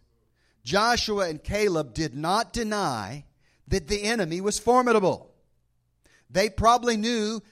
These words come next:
they were physically outmatched and numerically outnumbered.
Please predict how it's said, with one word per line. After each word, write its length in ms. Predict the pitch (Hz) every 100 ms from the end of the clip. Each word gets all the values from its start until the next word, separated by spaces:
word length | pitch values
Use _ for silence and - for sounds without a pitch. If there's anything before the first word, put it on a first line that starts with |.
| _
they 160 | 185 220
were 160 | 214
physically 600 | 208 254 226 226 208 202
outmatched 760 | 196 175 170 165 160 - - - _ _
and 280 | 196 214 208
numerically 840 | 226 208 233 277 190 170 180 190 -
outnumbered. 640 | 202 202 208 185 143 98